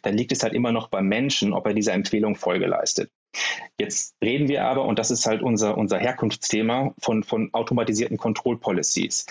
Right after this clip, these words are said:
Und die auf der anderen Seite schreiben halt direkt neue Sollwerte und optimieren permanent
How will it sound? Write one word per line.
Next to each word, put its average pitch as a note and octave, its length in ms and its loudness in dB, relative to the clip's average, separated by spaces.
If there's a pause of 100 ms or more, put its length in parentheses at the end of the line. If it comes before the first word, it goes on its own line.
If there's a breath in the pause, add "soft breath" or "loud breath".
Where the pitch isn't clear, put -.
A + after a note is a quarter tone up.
(280 loud breath)
Und G2+ 180 -2 (140)
die B2+ 160 2
auf B2+ 160 0
der A2 140 2
anderen G#2+ 240 2
Seite A2 380 2
schreiben A2 340 0
halt A2+ 200 0
direkt A#2 360 0
neue G2+ 200 2
Sollwerte F#2+ 640 0
und A#2 120 2
optimieren G#2+ 540 2
permanent A2+ 640 0